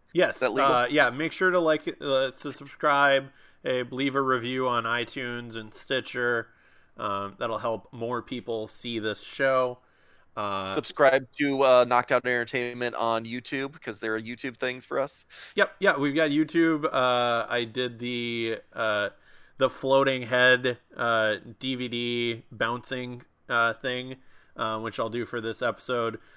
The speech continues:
Speaker 1: uh, that has, uh, great art from, uh, my friend Dave Wheeler from Mindwave Comics. Uh,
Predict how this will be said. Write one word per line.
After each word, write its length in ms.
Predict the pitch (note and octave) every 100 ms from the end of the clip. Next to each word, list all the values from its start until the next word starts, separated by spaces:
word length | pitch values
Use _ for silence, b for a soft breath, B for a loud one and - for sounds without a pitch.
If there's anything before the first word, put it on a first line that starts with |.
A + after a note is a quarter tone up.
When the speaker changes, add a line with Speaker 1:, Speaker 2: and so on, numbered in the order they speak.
| b
Speaker 1:
uh, 240 | A#2 G#2+ G#2+
that 200 | A#2 A2+
has, 420 | A#2 A#2 A#2 G2+
uh, 520 | B2+ A#2+ A#2 A2+ A2+ A2 _ _ _ - - _ _ - A2
great 400 | B2 B2+ C3 B2
art 400 | B2 B2+ C3 -
from, 600 | - B2 A#2+ B2 A#2+ A#2+
uh, 480 | A#2+ A#2+ A#2+ A#2+
my 100 | A#2+
friend 280 | A#2 B2+ A#2+
Dave 240 | A#2 A#2 A2
Wheeler 360 | B2+ B2 A#2+
from 320 | - A2+ A2
Mindwave 400 | G#2+ A2+ A2+ A2
Comics. 680 | - C3+ C3 A2 G2 - - _ b b b -
Uh, 420 | G2 G2 F#2+